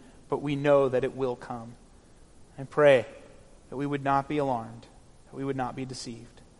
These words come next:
that we would not be anxious, that we would be on guard, and that we would endure to the end, that we might receive the great hope of salvation from Christ our Savior. We pray this in his name.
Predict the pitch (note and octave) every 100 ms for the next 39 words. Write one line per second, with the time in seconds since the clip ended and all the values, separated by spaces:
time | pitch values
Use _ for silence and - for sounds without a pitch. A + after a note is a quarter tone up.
0 | - B2+ C3+ C#3+ D3 C#3+ D3 C3+ C#3 D3
1 | - A#2 - - - - - - - -
2 | C3 C3+ C3 C3+ C3+ C#3+ C3+ A2+ A2+ -
3 | - - - - B2 A#2+ C3 C3+ B2+ A#2+
4 | B2 C3 C3 C#3+ B2 A2 G#2+ - - -
5 | - - - C3+ C3+ C3 B2 B2+ - -
6 | B2 B2+ A#2+ B2+ A#2 - C3 B2+ C3 -
7 | C3+ C3 A#2 - A#2+ - A#2 - A2 -
8 | B2+ A#2 - - - - - - - -
9 | - - A#2+ A#2+ A2+ A#2+ B2 B2+ - -